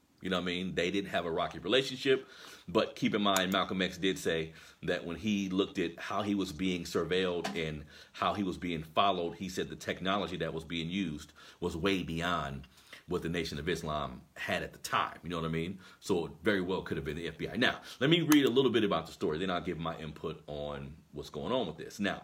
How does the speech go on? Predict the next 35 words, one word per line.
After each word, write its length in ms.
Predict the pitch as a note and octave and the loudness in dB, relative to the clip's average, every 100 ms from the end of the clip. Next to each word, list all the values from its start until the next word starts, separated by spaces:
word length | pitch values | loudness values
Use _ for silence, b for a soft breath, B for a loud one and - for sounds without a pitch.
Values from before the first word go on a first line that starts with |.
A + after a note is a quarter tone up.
| B B B B | B B B B
family 340 | - C3 E3+ | 2 2 4
members 280 | E3+ E3+ D#3+ | 2 2 2
of 80 | D#3 | 4
Malcolm 360 | A#2+ B2 B2+ F#2 | 4 4 2 2
X 220 | - - - | 0 -6 -4
have 200 | F#2 F2 | -4 -4
revealed 480 | D#2+ G#2+ B2+ B2+ F#2+ | -4 0 2 2 0
a 100 | F#2+ | 0
letter 460 | G2 B2+ F2+ A2 B B B B E2 | 2 4 2 -2 B B B B 0
written 280 | G#2 G2 | 2 2
by 180 | F2+ F#2+ | 2 2
a 160 | E2 F2 | 2 -2
New 220 | F#2 D3 | 2 4
York 280 | C#3+ C#3+ C#3+ | 6 4 2
police 440 | B2 A#2+ D#3 D#3+ - | 0 2 2 0 -4
officer 640 | E2+ - E2 E2+ F#2+ C#2+ _ _ _ _ _ _ - - | -4 -4 -6 -4 -4 -6 _ _ _ _ _ _ -16 -6
that 320 | E2+ E2+ - | -4 -4 2
they 160 | B2 E3 | 4 4
say 460 | - E2+ D#2+ - B B B B B B B B - | 2 0 0 -4 B B B B B B B B -4
shows 520 | - D#3 C3 B2 A2 | 4 8 8 6 2
the 120 | G2 - | 0 2
N 220 | C#3 D3+ | 2 4
Y 200 | C#3 D3+ | 4 2
P 260 | - D#3 | 2 0
D 300 | F#2 F2+ G2+ - | 2 0 -2 -2
and 180 | F#2 F2 | -4 -4
the 120 | - | -2
F 200 | A2 A2+ | -2 0
B 120 | C#3 | 2
I 240 | F2 E2 F#2 | 2 2 0
were 200 | E2+ D#2+ | 0 -2
behind 640 | D#2+ D#2+ G#2+ G#2 G#2 G2 | -4 -4 -2 0 2 0
the 60 | D#2+ | 0
nineteen 800 | D#2+ G#2+ D3+ - - D3 D3 D3 | 0 0 0 -2 -2 0 0 -2
sixty-five 920 | D3+ - C#3+ C3+ - A#2+ G#2+ G#2 G2+ | -4 -2 0 -2 -4 -2 0 2 2